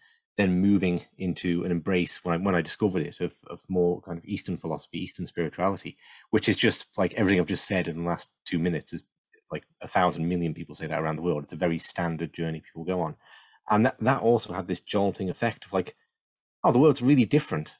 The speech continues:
to the way we think it is in a positive way. In some ways, it's much better. You know, uh, a lot of this spiritual stuff has value and merit. It's not just, uh, flim-flam fantasies, uh, necessarily. And then equally, um, discovering that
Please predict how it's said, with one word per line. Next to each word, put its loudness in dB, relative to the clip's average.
to 0
the 2
way 2
we 2
think 0
it -4
is -10
in -2
a 0
positive 4
way. 0
In -4
some -2
ways, 0
it's -6
much -6
better. -2
You -4
know, 2
uh, 0
a -4
lot 2
of -4
this -2
spiritual 4
stuff -8
has -4
value 2
and -2
merit. -2
It's -8
not -4
just, -6
uh, -4
flim-flam 0
fantasies, -4
uh, 0
necessarily. 2
And 6
then 4
equally, 2
um, 0
discovering 0
that 0